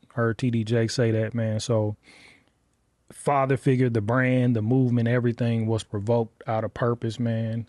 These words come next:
Um, caused a lot of adversity,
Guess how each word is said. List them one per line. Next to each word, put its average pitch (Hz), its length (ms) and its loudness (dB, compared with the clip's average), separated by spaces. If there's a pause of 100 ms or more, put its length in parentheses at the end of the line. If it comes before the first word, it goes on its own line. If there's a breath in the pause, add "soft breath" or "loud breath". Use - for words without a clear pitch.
(120)
Um, 107 600 -4 (920)
caused 123 300 0
a 113 40 0
lot 117 220 2
of 110 120 -2
adversity, 120 720 -2